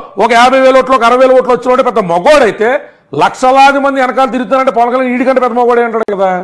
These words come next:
మన ఆలోచన ఎలా miss అయిపోయారు? అంటే మనల్ని పిలవకపోతే, మనకి పెద్దపేట అయిపోతే, అవతలోడు ఎత్తింది వంద కేజీలైనా కూడా కాదు, అది దూదది, అది పెద్ద weight ఉండదు, dummy weight అని చెప్పాలి మనం.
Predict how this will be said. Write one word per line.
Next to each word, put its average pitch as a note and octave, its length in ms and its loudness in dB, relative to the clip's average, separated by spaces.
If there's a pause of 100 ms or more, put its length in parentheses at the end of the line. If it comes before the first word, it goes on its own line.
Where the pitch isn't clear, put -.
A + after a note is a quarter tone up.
(600)
మన E3+ 180 0
ఆలోచన B3+ 260 0 (100)
ఎలా A#3 140 0
miss A3 200 -6
అయిపోయారు? F#3+ 380 -2 (1080)
అంటే E3 200 0
మనల్ని E3 340 0
పిలవకపోతే, D3 680 -4
మనకి F#3 220 -4
పెద్దపేట E3+ 520 -2
అయిపోతే, C#3+ 320 -2 (420)
అవతలోడు G#3 400 0
ఎత్తింది A#3+ 320 -4
వంద F#3 220 -2
కేజీలైనా G#3 440 -2
కూడా A3 100 -2 (120)
కాదు, G#3 260 0
అది G#3+ 80 -6 (100)
దూదది, A#3 400 -2 (100)
అది F#3 140 -2
పెద్ద F#3+ 180 -4
weight G3+ 220 -2
ఉండదు, A3+ 220 -6
dummy G#3 220 -2
weight G3+ 160 0
అని G#3 120 -4
చెప్పాలి F3 320 -4
మనం. A2+ 140 -10